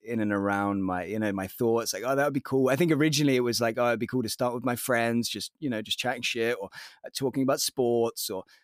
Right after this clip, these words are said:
something like that." Like, when my interests were totally different, you know, the podcast has been there before these interests arrived. Anyway, the covid lockdown, everything,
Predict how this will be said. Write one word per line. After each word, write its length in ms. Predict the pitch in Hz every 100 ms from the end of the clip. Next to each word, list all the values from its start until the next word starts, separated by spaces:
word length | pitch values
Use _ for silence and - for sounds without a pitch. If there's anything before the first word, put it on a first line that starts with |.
| -
something 340 | - 127 147
like 200 | 147 147
that." 260 | 131 127 127
Like, 160 | 135
when 200 | 147 151
my 200 | 143 143
interests 340 | 139 - 131 -
were 80 | 123
totally 300 | 147 113 110
different, 360 | 113 - 73
you 80 | 92
know, 180 | 95 95
the 60 |
podcast 500 | 101 127 117 113 110
has 100 | 107
been 160 | - 110
there 160 | 104 101
before 360 | 101 - 110
these 220 | 101 98
interests 420 | 101 98 107 95 -
arrived. 460 | 92 95 101 - _ _ _ -
Anyway, 300 | 156 143 120
the 380 | 113 127 120 123 147 208 165 -
covid 420 | 131 135 123 120
lockdown, 640 | 120 120 - 117 113 110 107
everything, 680 | 123 117 113 113 110 110